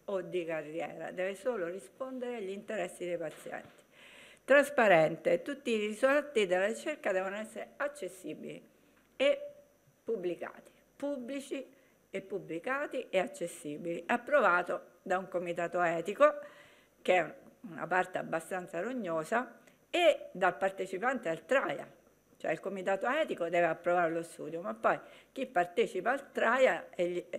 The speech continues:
esso stesso deve approvare lo studio, quindi deve essere adeguatamente informato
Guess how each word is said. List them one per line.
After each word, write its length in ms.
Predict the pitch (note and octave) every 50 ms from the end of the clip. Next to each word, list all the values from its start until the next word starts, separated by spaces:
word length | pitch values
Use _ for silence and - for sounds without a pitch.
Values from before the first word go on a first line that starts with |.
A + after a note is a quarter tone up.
| - - - - - - -
esso 300 | F#3 F#3 - - A3+ -
stesso 560 | - - - F#4+ E4+ E4+ - - - E3+ E3+
deve 400 | E3 E3 D#3+ E3 E3 - - - -
approvare 640 | F3 E3 - - F3 E3+ E3 F3 E3+ E3 E3 E3+
lo 80 | D#3+ E3
studio, 460 | E3 - - E3+ D#3 C#3 - B3 B3+
quindi 320 | - - C#4+ C4 G#3+ F#3 E3+
deve 220 | F3+ F3+ F#3+ G3+
essere 480 | A3 A3+ A3 - - G3+ F#3 G3 F#3+ - - - - - _ -
adeguatamente 1040 | G#3+ G#3 A3 A3 G3 G#3 G#3 G3 G3+ G#3 G#3 A3+ C4 C4 B3+ B3+ - A3 G#3 - -
informato 1080 | G#3 G#3 G#3+ - - - F3 E3 E3 D#3+ D#3 C#3+ C3+ C3+ - - C#3 - - -